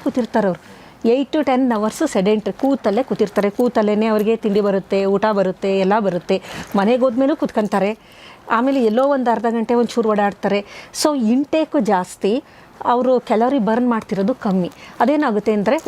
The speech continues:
ಒಬಿಸಿಟಿ ಶುರು ಆಗುತ್ತೆ. Obesity is a culprit for all diseases. ಆಮೇಲೆ ಹೈಪರ್‌ಟೆನ್ಷನ್ನು ಜಾಸ್ತಿ ಆಗುತ್ತೆ. ಇದ್ರ ಜೊತೆಗೆ ಸ್ಟ್ರೆಸ್ ಬೇರೆ ಇರುತ್ತೆ ಅವ್ರಿಗೆ, ವರ್ಕು ಜಾಸ್ತಿ ಇರುತ್ತೆ, ಸೆಡೆಂಟ್ರಿ ಲೈಫ್ ಸ್ಟೈಲ್ ಇದೆ.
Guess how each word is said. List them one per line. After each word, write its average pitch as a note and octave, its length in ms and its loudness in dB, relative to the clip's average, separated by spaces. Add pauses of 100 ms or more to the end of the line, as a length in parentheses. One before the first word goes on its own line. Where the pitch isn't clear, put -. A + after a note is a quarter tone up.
ಒಬಿಸಿಟಿ A#3+ 460 0
ಶುರು F#3+ 220 0
ಆಗುತ್ತೆ. E3+ 320 -4 (120)
Obesity A#3 520 0
is - 20 -10
a C4+ 100 -2 (100)
culprit B3 420 0
for A#3+ 180 -2
all G3 440 -2
diseases. F3+ 440 -2 (560)
ಆಮೇಲೆ A3+ 200 2
ಹೈಪರ್‌ಟೆನ್ಷನ್ನು G#3 640 -2
ಜಾಸ್ತಿ F3 400 0
ಆಗುತ್ತೆ. E3 260 -2 (280)
ಇದ್ರ A3+ 120 2
ಜೊತೆಗೆ A#3 300 -2
ಸ್ಟ್ರೆಸ್ - 460 -4
ಬೇರೆ C#4+ 220 2
ಇರುತ್ತೆ F3+ 280 -2
ಅವ್ರಿಗೆ, D#3 220 -6 (340)
ವರ್ಕು G3 360 0
ಜಾಸ್ತಿ G#3+ 380 -2
ಇರುತ್ತೆ, A3+ 340 -2
ಸೆಡೆಂಟ್ರಿ G3 440 -2
ಲೈಫ್ F3+ 240 0
ಸ್ಟೈಲ್ G#3 280 0
ಇದೆ. A3+ 240 0